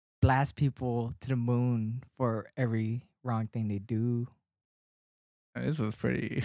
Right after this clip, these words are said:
Speaker 2: <laughs>
Speaker 1: I don't know.
Speaker 2: This is not just like a slap.
Speaker 1: Yeah, I know, but it, I mean, I don't know. I'm on the fence.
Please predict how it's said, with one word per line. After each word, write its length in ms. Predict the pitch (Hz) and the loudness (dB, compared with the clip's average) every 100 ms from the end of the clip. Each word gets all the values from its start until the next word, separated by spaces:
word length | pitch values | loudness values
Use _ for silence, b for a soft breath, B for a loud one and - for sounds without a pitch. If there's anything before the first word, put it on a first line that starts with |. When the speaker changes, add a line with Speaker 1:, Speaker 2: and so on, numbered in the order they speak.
| - | 0
Speaker 2:
<laughs> 100 | - | 10
Speaker 1:
I 120 | 214 | 12
don't 120 | 370 | 12
know. 220 | 285 202 226 | 12 12 12
Speaker 2:
This 200 | 226 208 | 12 12
is 320 | 185 165 147 | 12 6 6
not 300 | 156 151 143 | 10 10 10
just 200 | 143 131 | 8 8
like 180 | 135 123 | 6 6
a 80 | 120 | 2
slap. 420 | - - 120 110 - | 0 0 2 2 -2
Speaker 1:
Yeah, 300 | 202 156 156 | 2 4 6
I 40 | |
know, 220 | 147 131 | 4 4
but 340 | 127 196 240 - _ - | 12 12 12 10 _ 4
it, 220 | 220 - - - | 6 6 -4 4
I 100 | 226 | 6
mean, 220 | 185 151 | 6 6
I 60 | 262 | 8
don't 120 | 226 | 10
know. 80 | 170 | 10
I'm 140 | 214 | 10
on 80 | 254 | 8
the 60 | 185 | 4
fence. 440 | 143 135 - - | 2 0 -2 -12